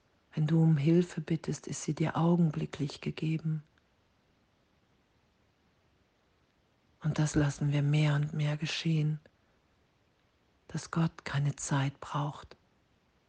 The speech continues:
dass Vergebung hier alles aufhebt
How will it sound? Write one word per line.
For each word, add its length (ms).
dass 160
Vergebung 500
hier 220
alles 400
aufhebt 880